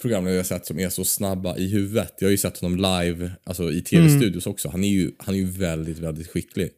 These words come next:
Speaker 2: Han är rapp.
Speaker 1: Eh, så det är inte utan att jag tycker lite synd om honom, om han inte vet om det här, alltså.
Speaker 2: Det går ingen nöd på honom. Han spelar väl in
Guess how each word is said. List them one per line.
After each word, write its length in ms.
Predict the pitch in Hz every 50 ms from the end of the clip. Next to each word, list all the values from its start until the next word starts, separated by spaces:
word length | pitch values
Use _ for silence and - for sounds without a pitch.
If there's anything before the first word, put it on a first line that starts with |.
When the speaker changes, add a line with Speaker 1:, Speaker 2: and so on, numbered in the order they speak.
| _ - -
Speaker 2:
Han 120 | 160 170
är 80 | 160 147
rapp. 140 | 156 147 -
Speaker 1:
Eh, 220 | 87 85 82 85
så 240 | - - 101 98 90
det 200 | 80 - 101 110
är 20 |
inte 140 | 107 - 127
utan 240 | 139 127 - - 101
att 60 | 92
jag 80 | 92 90
tycker 180 | 95 90 98
lite 420 | 95 101 101 98 90 - - 123 123
synd 300 | - 139 135 113 104 90
om 100 | 78 78
honom, 280 | 80 76 76 78 73 - -
om 140 | 95 95 95
han 140 | 98 92
inte 260 | 92 90 82 - - 85
vet 120 | 85 90
om 160 | 127 151 110
det 60 | 76
här, 100 | 71 65
alltså. 160 | - - - -
Speaker 2:
Det 100 | 170 160
går 140 | 160 175
ingen 260 | 175 180 190 190 190 190
nöd 300 | 202 196 180 165 151 143
på 60 | 151
honom. 160 | 135 131 131
Han 100 | 135 135
spelar 200 | - - 160 160
väl 100 | 151 160
in 300 | 170 165 165 160 156